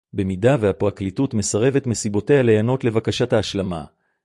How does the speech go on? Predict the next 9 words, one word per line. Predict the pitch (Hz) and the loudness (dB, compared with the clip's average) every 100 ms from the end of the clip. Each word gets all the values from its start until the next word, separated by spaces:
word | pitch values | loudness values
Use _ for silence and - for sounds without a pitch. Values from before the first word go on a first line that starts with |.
| 110 | -8
ניתן | 101 156 160 | 0 2 2
יהיה | 123 123 | 2 2
להגיש | 107 98 135 - | 2 2 -2 -4
עתירה | - 104 110 | -4 -2 0
לבג"ץ | 135 98 101 113 139 - | 2 2 2 2 0 0
תוך | 135 - | -2 0
הקפאת | 107 - 107 147 - | -4 0 0 0 2
לוח | 131 123 | 2 2
הזמנים | 107 90 101 104 139 147 | -2 -2 -2 -2 -2 -4